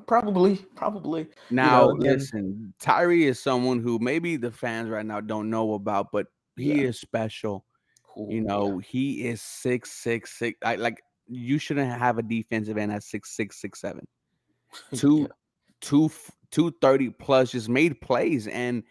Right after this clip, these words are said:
Speaker 2: if he is there, go out and get it. Like, like you said, okay? And let me play devil's advocate. I would love Tyree Wilson. I would, he does not fall to me at twelve, Harley. I'm sorry. He doesn't fall to me at twelve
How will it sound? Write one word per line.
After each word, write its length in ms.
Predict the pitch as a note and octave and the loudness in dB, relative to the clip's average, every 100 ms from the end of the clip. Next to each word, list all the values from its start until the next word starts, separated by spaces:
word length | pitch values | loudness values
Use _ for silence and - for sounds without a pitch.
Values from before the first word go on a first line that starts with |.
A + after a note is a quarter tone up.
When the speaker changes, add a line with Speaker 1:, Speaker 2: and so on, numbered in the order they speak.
| _ _ _ _ _ _ - | _ _ _ _ _ _ 4
Speaker 2:
if 220 | D3+ - | 4 2
he 360 | - E3+ A3 - | -6 -4 -4 2
is 320 | G#3 F#3 C#3+ | 4 4 2
there, 420 | D#3+ A3 A3 C3 | 0 0 -2 -2
go 300 | B2+ D#3+ G#3 | 2 6 6
out 180 | G3 F#3 | 6 4
and 180 | G#3 C#3+ | 4 2
get 180 | E3+ - | 0 2
it. 40 | |
Like, 220 | B2+ B2 | 2 2
like 560 | C3 G#2+ A#2+ D3+ G#3 F3+ | 0 -6 -2 0 -2 -6
you 300 | B2+ F#3 G#3+ | -6 -4 -4
said, 560 | - - F#3+ G#3+ C3+ - _ - | -6 -2 0 2 0 -6 _ -6
okay? 480 | A2+ A2 - C3+ D3 | -6 -4 -4 -4 -4
And 220 | C3 B2+ | -2 0
let 160 | C#3 F#3 | 0 0
me 120 | A3 | -4
play 340 | - F#3+ F#3+ | -2 0 0
devil's 500 | D#3+ B2 D3 D#3 E3 E3 | 0 0 0 2 -2 -2
advocate. 540 | - D3 F3 D3 - F#2+ | -2 0 0 -4 -4 0
I 100 | C3+ | 2
would 200 | - G#3+ | 6 6
love 240 | A3 - | 6 4
Tyree 340 | - D#3 D#3 C3+ | 0 0 2 2
Wilson. 380 | B2 A#2+ A#2+ | 0 0 -2
I 100 | G2+ | 4
would, 160 | E3 F3+ - - | 4 4 -2 -12
he 200 | - A3 | 0 2
does 180 | C#4+ C4+ | 2 2
not 260 | A#3+ A#3+ - | 4 4 10
fall 260 | G#3 A3+ B3 | 12 12 8
to 140 | G#3+ | 0
me 200 | F#3+ G#3 | 2 4
at 220 | F3 F3 | 6 4
twelve, 300 | - E3+ B2+ | 2 2 2
Harley. 260 | E3+ G#2 A2 | 0 -2 -2
I'm 140 | C#3 | -2
sorry. 300 | E3 B2+ G#2 | 0 0 0
He 80 | B2 | -2
doesn't 200 | G3 A3 F#3+ | -2 -2 2
fall 160 | F3 | 2
to 100 | F3 | 2
me 100 | C#3+ | -2
at 120 | B2 A#2 | -2 -4
twelve 240 | D#2 - | -6 -8